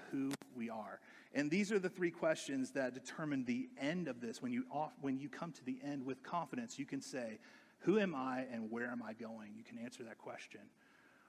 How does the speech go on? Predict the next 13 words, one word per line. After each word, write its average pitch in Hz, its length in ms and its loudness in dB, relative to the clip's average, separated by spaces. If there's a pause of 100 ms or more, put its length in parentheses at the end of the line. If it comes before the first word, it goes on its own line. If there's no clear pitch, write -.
(120)
"Where 170 340 6
am 175 120 4
I 139 120 6
loved 139 580 4 (180)
and 110 160 -8
wanted? 107 460 -8 (1700)
And 120 240 -2
what 143 240 4
am 135 140 0
I 123 140 -2 (120)
able 117 160 -6
to 113 160 -12
do 110 460 -8